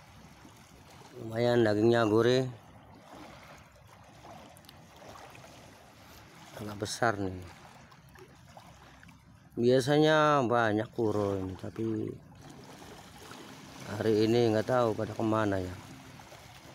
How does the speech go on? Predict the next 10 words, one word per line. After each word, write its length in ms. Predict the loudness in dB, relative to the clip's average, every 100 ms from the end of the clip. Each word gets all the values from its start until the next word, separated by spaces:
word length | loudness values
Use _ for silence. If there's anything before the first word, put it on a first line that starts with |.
| -20 -18 -14
Mungkin 240 | -6 -4
airnya 400 | 0 0 0 0
juga 240 | 0 -2
surut. 320 | -2 -2 -4 -6 -18 -20 -16 -14 -14 -16 -18 -18 -18 -18 -18 -18 -18 -18 -18 -18 -18 -16 -14 -14 -16 -18 -18 -18 -18 -18 -20 -18 -18 -18 -20 -18 -16 -16 -16 -16 -16 -18 -18 -18 -18 -20 -20 -20 -16 -6
Kalau 160 | 0 2
mancing 400 | 2 2 2 4
ini 400 | 4 4 4 2
pakai 800 | 0 0 0 2 2 2 0 -2 -8 -14 -18 -18 -18 -18 -16 -14 -4
udang 560 | 0 2 2 4 2 2
mati 720 | 2 0 2 4 4 4 2